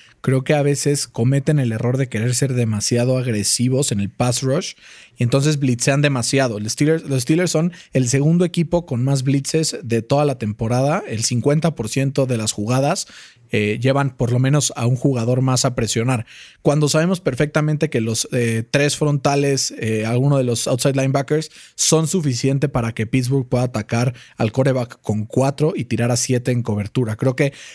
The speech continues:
en la manera en la que puedan meter presión solamente con sus frontales, creo que va a hacer toda la diferencia para que Pittsburgh pueda cubrir a receptores, pues, del calibre de Odell Beckham, si es el caso que sí juega, Jarvis Landry,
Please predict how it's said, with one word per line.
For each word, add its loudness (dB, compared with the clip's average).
en 2
la 2
manera 2
en 2
la 0
que -8
puedan 0
meter -2
presión 0
solamente 0
con -2
sus -2
frontales, 0
creo -2
que -2
va 2
a 2
hacer 0
toda 2
la -2
diferencia -2
para 0
que -2
Pittsburgh 0
pueda 0
cubrir 2
a 0
receptores, -2
pues, 0
del 2
calibre 2
de 0
Odell 2
Beckham, -2
si -2
es -2
el -2
caso -2
que -4
sí -6
juega, 0
Jarvis 0
Landry, 0